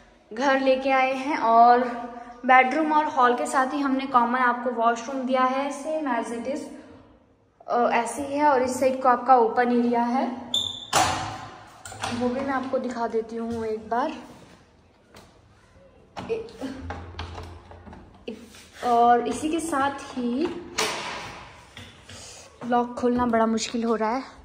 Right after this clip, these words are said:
और ये देख सकते हैं, ये proper हमने cover कर रखा है, Open area है। यहाँ पे आने वाले time में आप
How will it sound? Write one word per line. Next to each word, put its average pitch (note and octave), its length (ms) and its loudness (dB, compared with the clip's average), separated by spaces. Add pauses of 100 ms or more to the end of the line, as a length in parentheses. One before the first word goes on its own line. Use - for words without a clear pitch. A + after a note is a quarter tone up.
(420)
और B3 180 -2
ये C4 120 -6
देख C4+ 180 -4
सकते - 260 -8
हैं, C#4 160 -4
ये C#4+ 100 -4
proper B3+ 360 -4
हमने B3+ 240 -8
cover A#3 320 -6
कर A#3+ 140 -8
रखा A#3+ 260 -10
है, B3+ 140 -2
Open A#3 320 -4
area A#3+ 260 -4
है। C4 220 -8
यहाँ A3+ 220 -4
पे B3 160 -4
आने A#3 240 -4
वाले A#3 220 -2
time A3+ 240 -4
में A3+ 140 -4
आप B3 140 -4